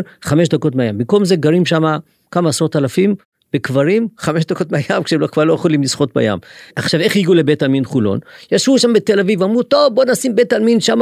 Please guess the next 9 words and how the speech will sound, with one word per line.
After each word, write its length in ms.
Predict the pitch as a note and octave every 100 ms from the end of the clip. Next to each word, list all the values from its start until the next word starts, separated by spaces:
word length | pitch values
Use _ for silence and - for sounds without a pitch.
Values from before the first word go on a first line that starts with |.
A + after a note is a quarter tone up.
| G#3
בחולון, 420 | F#3+ A3 A3+ G3+
מי 100 | A3+
ירצה 300 | E4 - D4
לגור 260 | D#4 A3 A#3
שם 140 | B3+
בחולון 400 | A#3+ A3+ G#3 G3+
בכלל?" 280 | E3 D3+ A2+ - - _
אז 140 | D#3 D#3+
הנה, 160 | A#3+